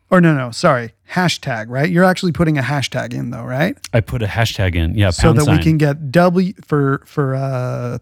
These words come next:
Speaker 1: twenty-five down, W, pound sign,
Speaker 2: G.
Speaker 1: G.
Speaker 2: And then separate but pound sign.
Speaker 1: Separate but pound
Speaker 2: And then
Speaker 1: sign.
Speaker 2: you
Speaker 1: So
Speaker 2: have
Speaker 1: then
Speaker 2: to
Speaker 1: slap is wrong. We have to
Speaker 2: Slap is not good. It's, right now it says slab, but I think
Speaker 1: Slab.
Speaker 2: it's,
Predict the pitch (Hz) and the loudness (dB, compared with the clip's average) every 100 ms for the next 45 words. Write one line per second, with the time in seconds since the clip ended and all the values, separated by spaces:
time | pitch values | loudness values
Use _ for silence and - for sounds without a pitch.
0 | - - 190 180 160 143 139 131 170 185 | -8 0 2 4 2 4 0 4 4 4
1 | 190 202 208 _ _ _ - 185 185 - | 4 2 0 _ _ _ -2 2 2 0
2 | 143 135 139 135 - _ _ - 120 110 | -2 0 -2 -4 -6 _ _ -2 2 4
3 | 90 143 160 143 123 123 110 107 101 101 | 2 0 0 0 -2 0 2 4 4 2
4 | - 127 - 127 110 107 107 - 113 107 | 0 0 0 -4 -4 -4 -2 0 0 0
5 | - 85 104 - - - 170 143 139 143 | -4 -10 -12 -20 -20 -2 0 0 -4 -6
6 | - - _ _ _ _ - 143 - 131 | -12 -20 _ _ _ _ -4 -4 0 2
7 | 110 113 190 185 - - 185 175 175 151 | 4 4 6 6 4 2 2 4 2 -2
8 | 131 139 139 147 143 120 107 98 131 135 | -4 -6 0 2 2 0 -6 -8 -4 -4
9 | - 127 127 107 104 104 92 98 92 - | -2 0 2 2 2 2 2 2 0 -2
10 | - - 131 110 104 107 104 95 113 95 | -6 -6 -2 0 2 0 -2 0 2 2
11 | 95 107 151 139 143 139 117 110 113 | 2 0 2 0 0 -2 -4 -10 -12